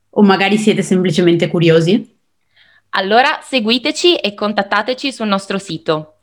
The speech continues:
Speaker 2: e sulla nostra pagina Facebook, dove condivideremo tutti i nostri contenuti, sia sotto forma di articoli,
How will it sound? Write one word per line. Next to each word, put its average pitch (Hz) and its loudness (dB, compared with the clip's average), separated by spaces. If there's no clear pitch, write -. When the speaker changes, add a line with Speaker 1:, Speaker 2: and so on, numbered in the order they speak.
Speaker 2:
e 226 -2
sulla 214 -2
nostra 202 -2
pagina 180 -2
Facebook, 160 -6
dove 202 0
condivideremo 214 0
tutti 285 -2
i 320 4
nostri 233 -2
contenuti, 208 -4
sia 302 0
sotto 226 -2
forma 202 0
di 175 -2
articoli, 180 -2